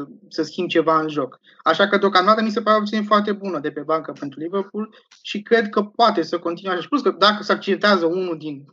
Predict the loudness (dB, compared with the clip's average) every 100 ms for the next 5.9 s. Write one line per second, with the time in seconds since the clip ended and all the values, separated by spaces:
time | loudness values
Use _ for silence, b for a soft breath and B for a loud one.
0 | -8 -8 _ -10 -4 -4 0 0 0 -4
1 | _ -8 -4 0 2 4 2 2 2 2
2 | 0 -2 0 -2 2 2 2 0 0 0
3 | -2 -6 _ _ _ 2 4 4 2 4
4 | 4 2 -4 0 2 0 -2 2 2 2
5 | -2 -4 -4 -4 -4 -6 -12 -16